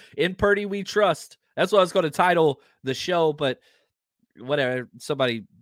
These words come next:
probably do it and be better about it. But, yeah, it's "In Brock Purdy we trust." And Brock Purdy was always the guy. Ever since the Cowboys playoff game, Brock Purdy was the guy for me, no matter what. I didn't, I didn't care.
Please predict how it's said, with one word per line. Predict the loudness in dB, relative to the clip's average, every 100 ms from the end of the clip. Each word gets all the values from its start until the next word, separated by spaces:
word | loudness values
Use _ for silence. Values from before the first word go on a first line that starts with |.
| _ -16 -6
probably | -4 -4
do | -6 -6
it | -6
and | -8 -18
be | -14
better | -8 -6 -6
about | -8 -8 -10
it. | -10
But, | -6
yeah, | -4 -4
it's | -6 -6
"In | 0
Brock | 0 0
Purdy | -2 -4
we |
trust." | -4 -6 -4
And | -6 -6 _ _ 0
Brock | 0 2
Purdy | 0 0
was | 0 0
always | 0 -2
the | -8
guy. | 0 4 4 0 -6 _
Ever | -2 -2
since | -4 -4
the |
Cowboys | 2 2 2 -2
playoff | 0 0 0 0
game, | -6 -6 -4
Brock | -4 -2
Purdy | -4 -4
was | -10
the | -4
guy | -4 -4
for | -8
me, | -14 -18 _ -8
no | -2
matter | -2 0
what. | -2 -4 -6
I | -6
didn't, | -4 -6
I |
didn't | -8 -8
care. | -8 -8